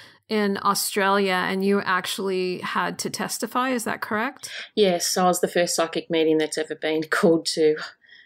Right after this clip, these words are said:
Speaker 2: testify on a, on a police case, which was quite interesting.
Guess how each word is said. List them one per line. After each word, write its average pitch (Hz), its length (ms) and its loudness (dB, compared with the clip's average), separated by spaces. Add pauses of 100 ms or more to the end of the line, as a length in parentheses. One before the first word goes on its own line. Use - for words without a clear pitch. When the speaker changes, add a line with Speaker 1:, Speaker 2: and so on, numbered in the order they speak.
(140)
Speaker 2:
testify 156 500 0
on 151 140 0
a, 147 240 -4
on 151 120 -8
a 147 40 -10
police 156 380 -2
case, - 560 -10 (500)
which - 160 -10
was 151 120 -4
quite 156 280 -4
interesting. 202 600 -4